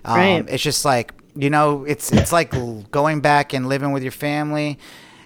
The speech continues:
Speaker 1: And, um, the whole, like, a lot more family than you're used to in the house, and just, like, everyone's got their schedules, and,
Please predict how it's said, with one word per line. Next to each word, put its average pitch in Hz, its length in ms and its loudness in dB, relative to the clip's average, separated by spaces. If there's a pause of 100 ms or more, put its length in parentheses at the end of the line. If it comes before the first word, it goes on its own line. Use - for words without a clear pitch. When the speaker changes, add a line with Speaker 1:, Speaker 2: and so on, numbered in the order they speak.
Speaker 1:
And, 123 440 2
um, 120 480 2
the 120 120 0
whole, 117 280 0
like, 123 220 -4
a 123 40 -2
lot 131 180 4
more 135 160 2
family 143 380 0
than 131 160 -2
you're 117 80 -6
used 143 320 -4
to 156 140 -4
in 143 80 -4
the 143 80 -2
house, 143 480 -2
and 113 160 -8
just, 117 280 -6
like, 110 320 -4
everyone's 127 540 -4
got 123 240 0
their 107 100 -12
schedules, 143 960 0
and, 117 160 -6